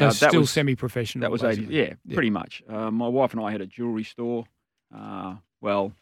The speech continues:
Speaker 1: I had my name on it, but she was the one who ran it, obviously,
Speaker 2: <laughs>
Speaker 1: uh, because I needed to try and earn a living somehow, because basketball wasn't paying it, you know. And
Speaker 2: Yeah.
Speaker 1: yet you had guys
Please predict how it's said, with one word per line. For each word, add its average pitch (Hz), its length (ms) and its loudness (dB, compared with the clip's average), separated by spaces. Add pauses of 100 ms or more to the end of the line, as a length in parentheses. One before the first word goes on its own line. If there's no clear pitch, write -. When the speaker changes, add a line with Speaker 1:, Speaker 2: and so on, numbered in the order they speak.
(140)
Speaker 1:
I 110 100 0
had 101 160 -2
my 110 160 0
name 107 260 0
on 107 100 -4
it, 110 100 -10
but 101 120 -10
she 113 160 -8
was 104 200 -6
the 113 60 -6
one 110 120 -2
who 107 100 -4
ran 113 220 -6
it, 110 100 -6
obviously, 123 440 -8 (200)
Speaker 2:
<laughs> 104 180 -4
Speaker 1:
uh, 131 340 6
because 135 420 2
I 135 140 4
needed 123 300 2
to 110 280 -2 (160)
try 120 220 2
and 113 80 2
earn 113 140 -2
a 101 40 -6
living 107 380 -4 (100)
somehow, 104 320 -6
because 107 320 -8
basketball 110 460 0
wasn't 95 260 -4
paying 104 300 -12
it, - 80 -20 (160)
you 101 100 -16
know. 101 300 -14
And 120 140 0
Speaker 2:
Yeah. 120 80 4
Speaker 1:
yet 120 120 4 (300)
you 113 80 -6
had 110 240 2
guys 120 560 2